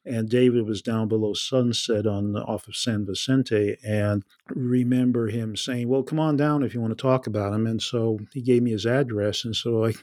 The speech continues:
<laughs> I got in the car, and the hills were such that I could have just let out the parking brake and rolled down the hill to, uh, Sunset, past Sunset down, and I, uh, knocked on the door of his apartment, and, um,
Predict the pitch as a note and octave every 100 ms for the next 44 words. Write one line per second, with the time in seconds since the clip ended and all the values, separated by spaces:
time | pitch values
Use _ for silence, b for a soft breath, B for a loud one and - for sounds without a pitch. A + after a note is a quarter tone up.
0 | _ G#3 - _ - - - C#3+ D3 D3
1 | C3 A#2 - C#3+ C#3+ B2+ A#2 A2 A2 G#2
2 | - F3 F3 C#3 A#2+ - A#2 - A#2+ A2+
3 | C3+ A2 A#2 - B2 A2+ A2 - G#2+ G#2+
4 | - C3+ C3 A#2 A2 G#2+ A2 G#2 G2+ G2
5 | G#2+ b _ B2 D#3 E3+ C3+ A#2+ A#2 A2+
6 | A2 C#3 A#2 - A2+ G#2+ A2 G#2 G#2 G2
7 | - - - C3+ B2+ G#2+ G#2 A2+ _ -
8 | A#2 G#2+ B2+ A#2+ A#2 A2+ A#2 A2+ G#2+ A2+
9 | A2 A2 A2+ A2+ A2+ A2 - B B -
10 | F3 B2 A#2 C3 A2+ G#2+ A#2 A2+ A#2 B2
11 | A2 G2+ A#2 G#2+ - D#3+ B2+ G#2 G2 G2+
12 | G#2 G#2+ G#2+ G#2 G#2